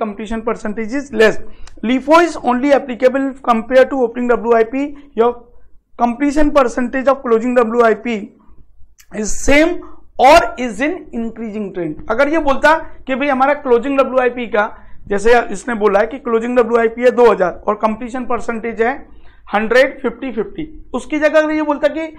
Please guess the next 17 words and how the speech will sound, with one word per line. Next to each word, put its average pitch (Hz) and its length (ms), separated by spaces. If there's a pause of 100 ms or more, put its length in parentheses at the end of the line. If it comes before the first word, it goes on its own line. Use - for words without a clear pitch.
(220)
क्लोजिंग 247 360
डब्ल्यूआईपी 277 420
का 285 120
कंप्लीशन 262 460
परसेंटेज 247 540
है 294 100 (360)
हंड्रेड, 220 320
सिक्सटी, 269 360
सिक्सटी, 269 300
तो 277 100
हम 262 140
लोग 262 180
यहाँ 240 160
पे 254 100
क्या 262 160
लेते 247 260
थे? 262 140